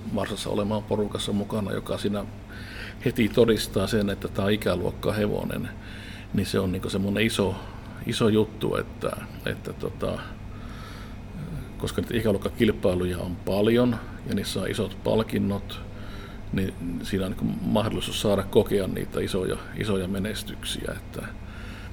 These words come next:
siksi ne on niinku tärkeä-, tärkeitä asioita nää, jos, jos tavoitellaan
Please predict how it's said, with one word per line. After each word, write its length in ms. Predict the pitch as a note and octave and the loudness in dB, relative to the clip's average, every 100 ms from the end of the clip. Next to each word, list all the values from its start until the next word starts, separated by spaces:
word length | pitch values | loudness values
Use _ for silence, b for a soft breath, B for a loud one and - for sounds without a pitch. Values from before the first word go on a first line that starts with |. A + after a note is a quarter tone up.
| B - | B -6
siksi 340 | - - - | -2 -2 -2
ne 60 | F#2+ | -2
on 60 | - | -4
niinku 140 | - | -6
tärkeä-, 440 | - F#2 - G2+ - | -4 -4 -4 -8 -4
tärkeitä 520 | G2+ G2 - G#2 - | -4 -4 -4 -4 -4
asioita 440 | A2+ - - - - | -4 -4 -6 -6 -6
nää, 300 | - - - B B B B B B B B B B B - - - | -6 -6 -8 B B B B B B B B B B B -12 -6 -4
jos, 200 | F#2+ - | -4 -4
jos 140 | G#2+ | -2
tavoitellaan 680 | - F#2 F2+ - G1+ G1+ - | 0 0 0 -2 -2 -2 -4